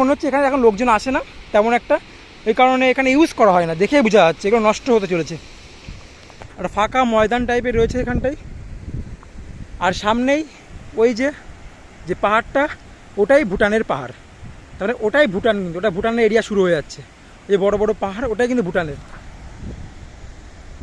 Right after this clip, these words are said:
আর এই যে নদীর জলটা, এই নদীটা কিন্তু আস্তে আস্তে উঁচু হয়ে গেছে,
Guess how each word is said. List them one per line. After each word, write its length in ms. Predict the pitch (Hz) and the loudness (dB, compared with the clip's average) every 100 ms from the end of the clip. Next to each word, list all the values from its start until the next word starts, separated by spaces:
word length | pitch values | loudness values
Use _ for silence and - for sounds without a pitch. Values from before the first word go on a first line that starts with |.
| - - - - - - - - - - - - - - - - - - - - | -12 -12 -18 -18 -20 -20 -18 -16 -14 -14 -14 -16 -16 -16 -16 -18 -20 -20 -20 -6
আর 60 | 185 214 | 0 2
এই 40 | |
যে 60 | 226 226 | 2 2
নদীর 200 | 233 180 | 2 4
জলটা, 340 | 208 240 226 226 - - | 4 6 4 2 0 -4
এই 60 | 220 202 | -2 -2
নদীটা 240 | 208 240 247 | 0 0 0
কিন্তু 180 | 262 269 254 | 0 2 0
আস্তে 140 | 185 254 | 0 -4
আস্তে 160 | - 269 262 | 0 0 2
উঁচু 140 | 233 262 247 | 0 4 6
হয়ে 100 | 208 | 6
গেছে, 160 | 156 | 2